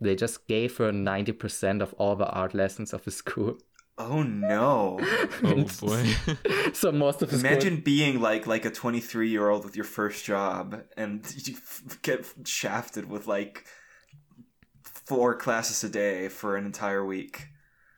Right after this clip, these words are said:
Speaker 1: I mean,
Speaker 2: Oof.
Speaker 1: I mean, she, she should be working full time, but she mainly has art, and her other subject is French, and she has only, like, two or three French lessons and the rest art,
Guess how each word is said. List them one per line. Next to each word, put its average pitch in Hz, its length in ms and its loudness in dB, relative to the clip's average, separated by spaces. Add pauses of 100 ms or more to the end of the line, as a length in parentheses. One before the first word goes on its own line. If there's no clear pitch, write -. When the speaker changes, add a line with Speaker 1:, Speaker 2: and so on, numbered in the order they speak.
Speaker 1:
I 202 100 2
mean, 202 320 4
Speaker 2:
Oof. - 360 -4
Speaker 1:
I 156 80 2
mean, 170 220 4
she, - 180 -6 (220)
she - 320 -10
should - 400 -8
be 139 120 0
working 123 420 0
full 110 220 -2
time, 101 320 -4
but 98 220 -4 (100)
she 107 240 -2
mainly 101 460 0
has 98 340 -2
art, 101 280 0
and 98 180 -6
her 95 580 -2
other 95 280 -2
subject - 400 -6
is - 100 -6
French, 95 640 -2
and 87 140 -6
she - 140 -8
has 87 200 -4
only, 92 240 -4
like, 85 180 -4 (140)
two 98 280 -2
or 92 60 2
three 95 280 -2
French 87 360 -6
lessons 95 380 -2
and 87 200 -6 (120)
the 98 120 -4
rest 85 280 -6
art, 90 240 -2